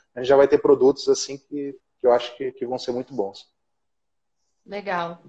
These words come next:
Speaker 2: Bom falar com quem entende, né, minha gente? Porque aí a gente tem um parâmetro. <laughs> Eu tô aqui
Speaker 1: Uhum.
Speaker 2: subindo a, a, os comentários, né?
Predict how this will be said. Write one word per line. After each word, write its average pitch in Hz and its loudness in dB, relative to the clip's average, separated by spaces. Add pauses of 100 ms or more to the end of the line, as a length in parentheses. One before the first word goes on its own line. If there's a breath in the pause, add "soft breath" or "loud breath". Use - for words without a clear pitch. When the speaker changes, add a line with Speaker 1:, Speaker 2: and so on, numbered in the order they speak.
(100)
Speaker 2:
Bom 214 -4
falar 247 -2
com 247 -8
quem 233 -6
entende, 247 -6
né, 294 0
minha 262 0
gente? 226 -4
Porque - -16
aí 233 -4
a 254 -2
gente 262 -8
tem 269 -10
um 269 -8
parâmetro. 247 -4
<laughs> 262 -2
Eu 202 -10
tô 254 -4
aqui 240 -2
Speaker 1:
Uhum. - 0
Speaker 2:
subindo 240 -8
a, 180 -2 (1120)
a, 180 -2
os 196 -14
comentários, 208 -8
né? 233 -6